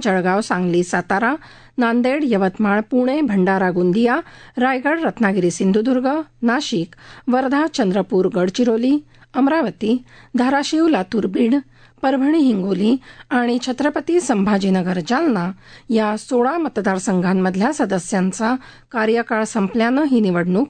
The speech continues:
होणार आहे. यासोबतच चंद्रशेखर बावनकुळे हे विधानसभेत निवडून आल्यानं त्यांनी विधान परिषद सदस्यत्वाचा राजीनामा दिल्यानं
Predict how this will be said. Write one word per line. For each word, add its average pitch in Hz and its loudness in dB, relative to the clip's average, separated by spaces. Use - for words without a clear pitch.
होणार 185 0
आहे. 156 -6
यासोबतच 254 0
चंद्रशेखर 202 0
बावनकुळे 233 0
हे 208 2
विधानसभेत 233 0
निवडून 180 2
आल्यानं 214 2
त्यांनी 262 0
विधान 220 2
परिषद 196 0
सदस्यत्वाचा 196 -2
राजीनामा 175 -2
दिल्यानं 190 0